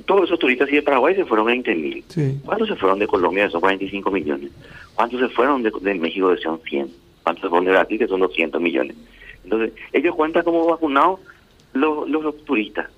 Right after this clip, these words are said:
Speaker 1: ¿verdad? Y denominaron la población de, de Florida. Entonces, te sale, encima te sale lo ya abajo, tiene la cobertura más baja de, eh, y, pero contando a los, a los turistas.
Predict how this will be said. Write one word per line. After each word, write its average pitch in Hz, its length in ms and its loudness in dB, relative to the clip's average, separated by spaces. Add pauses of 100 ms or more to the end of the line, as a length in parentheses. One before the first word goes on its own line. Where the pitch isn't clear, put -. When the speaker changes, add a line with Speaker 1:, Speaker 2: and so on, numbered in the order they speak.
(100)
Speaker 1:
¿verdad? 123 160 2
Y 143 120 0
denominaron 151 460 2
la 170 80 2
población 147 480 0
de, 120 240 0
de 113 260 2
Florida. 87 260 0
Entonces, 127 260 -2
te - 40 -14
sale, 143 240 -2 (340)
encima 120 260 0
te 117 60 -10
sale 123 160 2
lo 123 120 2
ya 123 140 4
abajo, 76 320 0
tiene 90 180 0
la 104 60 -6
cobertura 110 320 2
más 101 240 4
baja 104 140 4
de, 104 140 0 (540)
eh, 92 160 2
y, - 80 -2
pero 107 240 0
contando 104 460 0
a 127 40 4
los, 127 220 2
a - 80 0
los 120 140 -4
turistas. - 360 -4